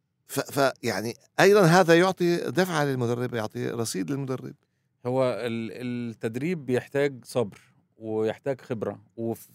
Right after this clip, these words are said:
Speaker 2: وبحس في السنوات الأخيرة بالذات إن كل ما اسمك بيبقى كبير، كل ما الضغط بيبقى عليك زيادة وأنت مدرب.
Speaker 1: مهم.
Speaker 2: الناس مستنية تشوف، آه، أحمد حسام ميدو اللي كان لعيب كويس يبقى مدرب كويس النهاردة.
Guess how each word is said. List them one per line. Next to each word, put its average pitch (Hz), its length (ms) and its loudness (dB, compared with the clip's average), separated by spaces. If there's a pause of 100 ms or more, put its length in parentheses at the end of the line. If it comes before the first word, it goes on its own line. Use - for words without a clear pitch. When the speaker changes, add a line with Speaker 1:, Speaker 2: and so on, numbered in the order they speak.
Speaker 2:
وبحس 117 720 -2
في - 180 -6
السنوات 110 1120 -4
الأخيرة 135 400 0
بالذات 117 400 0 (200)
إن 107 140 -6
كل 170 280 0
ما 131 200 -2
اسمك 139 280 -4
بيبقى 120 300 -4
كبير، 160 380 -4 (320)
كل 208 140 4
ما 170 160 6
الضغط 160 300 0
بيبقى 131 220 0
عليك 143 300 -2
زيادة 175 380 4
وأنت 185 200 0
مدرب. 135 400 0 (140)
Speaker 1:
مهم. 85 280 -6 (100)
Speaker 2:
الناس 165 300 2
مستنية 165 540 0
تشوف، 202 600 -2
آه، 131 240 6
أحمد 160 260 2
حسام 165 280 -2
ميدو 180 180 0
اللي 139 120 0
كان 143 180 0
لعيب 170 260 2
كويس 202 500 2 (300)
يبقى 147 180 6
مدرب 196 260 6
كويس 202 240 4
النهاردة. 151 440 2